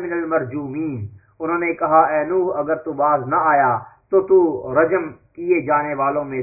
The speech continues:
سے، سنسار کیے جانے والوں میں سے ہو جائے گا۔" قَالَ رَبِّ إِنَّ قَوْمِي كَذَّبُونِ،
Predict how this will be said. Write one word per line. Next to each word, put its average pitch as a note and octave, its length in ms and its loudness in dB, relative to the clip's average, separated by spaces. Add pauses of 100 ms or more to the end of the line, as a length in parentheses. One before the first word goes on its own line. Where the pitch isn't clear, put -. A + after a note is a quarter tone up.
سے، B2 200 -2 (100)
سنسار C#3 540 0 (120)
کیے C#3 200 -10
جانے B2 320 -6
والوں A#2 260 -4
میں A#2+ 220 -10
سے A#2 80 -10
ہو G#2+ 140 -8
جائے A#2+ 300 -4
گا۔" G#2+ 220 -4 (440)
قَالَ F#3 220 8
رَبِّ G3 320 2
إِنَّ G#3 300 -4 (100)
قَوْمِي G#3+ 320 4
كَذَّبُونِ، F3 720 2